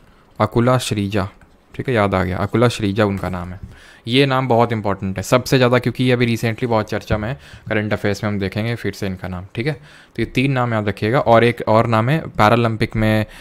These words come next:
अ, मेडल लेके आई थी भाविना पटेल, ठीक है, भाविना पटेल ये पैरालंपिक्स में मेडल लेके आई थी। इंडिया ने अभी तक, इंडिया ने अभी तक,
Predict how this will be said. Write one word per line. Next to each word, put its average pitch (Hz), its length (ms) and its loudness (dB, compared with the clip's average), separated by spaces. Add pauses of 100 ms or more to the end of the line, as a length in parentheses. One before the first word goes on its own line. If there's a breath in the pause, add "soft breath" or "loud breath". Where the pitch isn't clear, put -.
(240 loud breath)
अ, 104 140 0
मेडल 104 260 4
लेके 107 260 4
आई 104 80 4
थी 147 140 4
भाविना 113 480 4
पटेल, 95 420 0 (1200)
ठीक 117 120 -2
है, 120 100 -2 (480 loud breath)
भाविना 110 420 2
पटेल 131 360 2
ये 147 80 4
पैरालंपिक्स 117 720 4
में 120 80 -2
मेडल 110 200 0
लेके 113 220 0
आई 110 100 -2
थी। - 100 -4
इंडिया 123 380 -2
ने 135 100 -2
अभी 120 300 0
तक, 117 180 -2 (120)
इंडिया 123 360 0
ने 139 140 0
अभी 113 320 -2
तक, 120 200 0